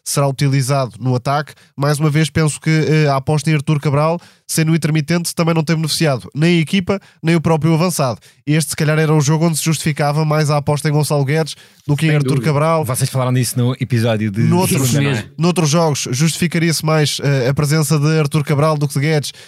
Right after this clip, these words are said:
Speaker 1: e Schmidt o-, optou por outro caminho. A verdade é que, do ponto de vista coletivo, o Benfica não está confortável. Do ponto de vista individual, há muitos jogadores longe da melhor forma,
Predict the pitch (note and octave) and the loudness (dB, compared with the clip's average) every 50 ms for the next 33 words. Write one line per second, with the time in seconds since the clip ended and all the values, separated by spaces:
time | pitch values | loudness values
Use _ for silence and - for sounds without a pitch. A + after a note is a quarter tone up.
0 | - - - C3+ - - D3+ D3+ D#3+ D#3 C#3 - - - C3+ C#3+ C#3+ C#3 A#2 A2 | -20 -6 -4 -2 -2 0 2 2 2 2 -2 -6 -6 -2 0 0 0 0 0 0
1 | C#3+ C#3 C3 - D#3 D3 - D#3 D#3+ D3+ - - - D#3+ D#3 E3 F3 F3+ F3 F3 | -2 -2 0 0 0 0 2 2 0 0 -2 -2 -2 0 2 2 2 0 0 -4
2 | - - - _ _ - D3 C#3+ D3 D#3 E3+ E3+ D#3+ E3+ D3+ - E3+ D3+ D#3 C#3+ | -8 -14 -20 _ _ -4 -2 0 2 2 2 2 2 0 -2 -2 -2 -2 0 0
3 | E3+ D#3 C#3+ D#3+ D3+ - D#3+ - D#3 D#3+ D#3 C#3 E3 D#3 C3+ A#2+ A#2 B2 C3+ C3+ | -2 -2 0 -2 0 0 -2 -2 0 0 0 2 0 0 0 0 0 -2 -2 -2
4 | - G3+ - F#3+ E3+ E3 D3 - D#3 C#3 D3 C#3+ B2 - - D3+ D3 D#3 D3+ E3 | -2 -2 -2 0 0 0 0 0 -2 -2 -2 -2 -4 -2 -2 0 0 0 0 0
5 | F3 F3 - - - _ - - D3+ C#3+ E3+ E3 D3+ E3 E3 C#3+ D#3+ D#3+ D#3+ D3+ | -2 -4 -6 -18 -20 _ -10 -8 -4 -2 -2 -2 0 0 -2 0 2 2 2 2
6 | D#3+ D3 D3+ D#3+ D#3 C#3+ C3+ C#3+ D#3 F3+ E3 - E3 D#3 D3+ D#3+ D3+ C3+ C3+ D#3 | 2 2 2 2 2 0 0 0 0 -2 -2 0 0 2 2 2 2 2 0 0
7 | E3+ E3 D3+ C3+ D#3 D3 D3 D3+ D3 C#3 - - D#3 D3+ C#3+ B2 G#2+ | 0 0 0 0 0 0 2 0 0 0 -2 -2 -2 -2 0 -2 -4